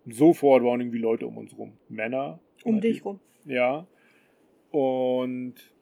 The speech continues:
Speaker 1: ja, haben manchmal gar nichts gesagt. Oftmals haben sie aber irgendwie gefragt, ne, wo wir hinwollen, was auch immer. Oder was auch immer wieder vorkam, was ich irgendwie sehr, sehr merkwürdig fand.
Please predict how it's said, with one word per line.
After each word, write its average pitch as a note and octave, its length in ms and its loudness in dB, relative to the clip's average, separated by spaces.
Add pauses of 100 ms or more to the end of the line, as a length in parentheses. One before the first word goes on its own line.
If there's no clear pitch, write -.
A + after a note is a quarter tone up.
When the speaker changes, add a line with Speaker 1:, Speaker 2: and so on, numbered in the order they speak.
Speaker 1:
ja, G#2+ 320 -6 (480)
haben B2 440 -14 (440)
manchmal D#3 260 -8
gar A#2 200 -6
nichts G3 200 -10
gesagt. F#3+ 520 -10 (280)
Oftmals C3+ 500 -12
haben B2+ 200 -8
sie B2 100 -10
aber B2+ 220 -8
irgendwie A#2 840 -10 (320)
gefragt, C3 580 -6
ne, C#3 340 -14 (260)
wo A#2+ 160 -16
wir B2 80 -12
hinwollen, B2+ 640 -10 (260)
was B2+ 240 -16
auch B2 140 -12
immer. D#3 260 -12 (800)
Oder D#3 580 6
was C3 220 2
auch C#3+ 480 0 (480)
immer F3+ 260 -4 (120)
wieder D3+ 240 -10
vorkam, C3 480 -12
was A2+ 120 -14
ich A#2 120 -20
irgendwie A2 320 -20
sehr, A#2+ 380 -12
sehr B2+ 160 -12
merkwürdig B2 520 -12
fand. C3 300 -16